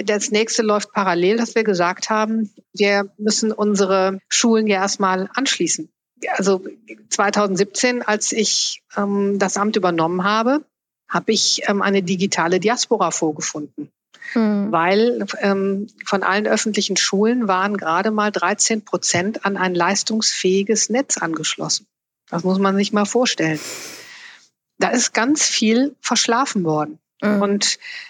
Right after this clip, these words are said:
Speaker 1: da ist eine, das meinte ich vorhin mit der Aufholjagd, wir müssen
Speaker 2: Mhm.
Speaker 1: natürlich jetzt an allen Ecken und Enden hier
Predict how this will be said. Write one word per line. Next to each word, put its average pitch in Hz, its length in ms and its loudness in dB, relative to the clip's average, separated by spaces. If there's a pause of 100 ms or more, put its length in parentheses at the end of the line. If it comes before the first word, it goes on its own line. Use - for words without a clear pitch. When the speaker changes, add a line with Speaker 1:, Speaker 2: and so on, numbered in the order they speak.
(120)
Speaker 1:
da 202 80 0
ist 247 340 -2
eine, 214 240 0
das 202 200 -2
meinte 208 260 0
ich - 80 0
vorhin 226 200 2
mit 208 140 0
der 165 140 2
Aufholjagd, 226 760 0
wir 214 60 2
müssen 220 260 2
Speaker 2:
Mhm. 220 60 4
Speaker 1:
natürlich 214 320 0
jetzt 220 220 0
an 226 240 -4
allen 302 480 2 (260)
Ecken 240 360 0
und 214 300 -2
Enden 226 440 0
hier 220 480 0